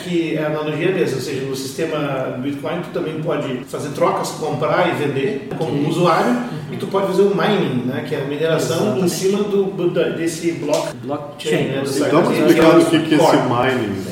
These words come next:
Speaker 1: E ali
Speaker 2: Tá.
Speaker 1: se cria riqueza, ou seja, esse é o trabalho emprestado pelos
Speaker 2: Tem uma,
Speaker 1: usuários realmente.
Speaker 2: é, tem uma coisa que,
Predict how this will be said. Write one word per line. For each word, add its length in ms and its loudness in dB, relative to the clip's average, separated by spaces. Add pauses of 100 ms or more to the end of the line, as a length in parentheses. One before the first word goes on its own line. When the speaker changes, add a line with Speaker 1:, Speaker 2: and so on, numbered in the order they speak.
(160)
Speaker 1:
E 120 0
ali 140 2
Speaker 2:
Tá. 140 4
Speaker 1:
se 160 0 (120)
cria 160 2
riqueza, 440 6
ou 60 2
seja, 240 -2 (100)
esse 120 6
é 20 6
o 60 4
trabalho 360 4
emprestado 560 2
pelos 440 0
Speaker 2:
Tem 100 4
uma, 100 6 (120)
Speaker 1:
usuários 500 -2
realmente. 380 2 (320)
Speaker 2:
é, 40 -6
tem 120 4
uma 180 2
coisa 400 6
que, 560 -4